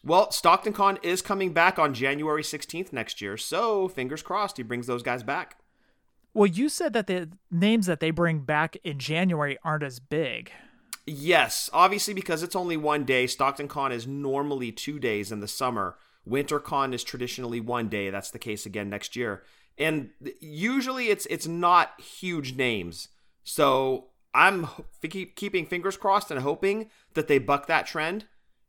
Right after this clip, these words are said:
Speaker 1: and we get some big names. But man, it wouldn't surprise me if he brought those guys back. There was, and we only went on Saturday, but there was a huge turnout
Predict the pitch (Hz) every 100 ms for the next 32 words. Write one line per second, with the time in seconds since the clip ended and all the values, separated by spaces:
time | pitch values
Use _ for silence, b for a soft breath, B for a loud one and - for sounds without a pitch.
0 | _ 139 139 131 135 123 135 - 131 135
1 | 139 139 147 160 127 165 135 156 147 147
2 | 220 220 - 165 170 156 135 113 135 135
3 | 131 117 123 113 101 120 113 - b b
4 | b 110 175 202 151 110 - 151 170 214
5 | 175 147 160 117 104 139 156 120 95 -
6 | b - 120 196 226 156 123 107 80 76
7 | - - 208 269 220 113 - - 127 113
8 | 98 92